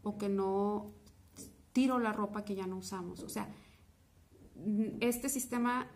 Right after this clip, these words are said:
que, que te voy a presentar después es para precisamente ayudarte, como me ha ayudado a mí, a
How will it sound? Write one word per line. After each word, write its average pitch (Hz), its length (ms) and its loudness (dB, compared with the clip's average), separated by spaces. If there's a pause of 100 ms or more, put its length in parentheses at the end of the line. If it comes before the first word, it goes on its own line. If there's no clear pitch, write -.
(140)
que, 214 180 -4 (200)
que 196 340 0
te 196 60 -6
voy 190 100 0
a 190 60 -4
presentar 214 400 -2 (440)
después 247 440 -4 (1200)
es 220 180 0
para 214 320 4
precisamente 208 600 2
ayudarte, 208 680 0 (200)
como 196 180 -4
me 190 100 0
ha 190 40 0
ayudado 214 320 0
a 208 40 2
mí, 208 300 2 (560)
a 196 600 4